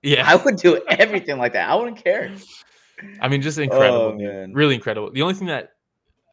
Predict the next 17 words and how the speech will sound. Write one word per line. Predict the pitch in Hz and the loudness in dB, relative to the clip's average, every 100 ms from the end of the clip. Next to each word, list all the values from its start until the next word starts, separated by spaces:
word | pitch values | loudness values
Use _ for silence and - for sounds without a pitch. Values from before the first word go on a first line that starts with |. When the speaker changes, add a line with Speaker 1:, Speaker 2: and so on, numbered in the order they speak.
| - | -6
Speaker 1:
I, | 123 117 | -4 -4
I | 117 113 110 107 | -6 -6 -10 -14
wish | 101 135 139 - | -6 -4 -4 -12
would | - 123 | -12 -8
have | 120 | -8
happened | 117 131 151 160 151 | -4 -4 -4 -10 -12
is | 127 123 117 110 - _ - | -10 -10 -10 -14 -20 _ -12
maybe | 127 | -10
it's | 123 | -10
because | - 127 | -10 -10
they're | 120 | -8
in, | 110 107 - | -10 -14 -12
uh, | 110 107 107 98 - _ _ _ | -10 -10 -12 -14 -18 _ _ _
Qatar. | 117 - 123 143 143 _ _ - | -18 -4 -2 -2 -4 _ _ -12
Where's | 202 196 | -10 -10
the | |
confetti? | - - 175 208 175 | -16 -20 -16 -14 -14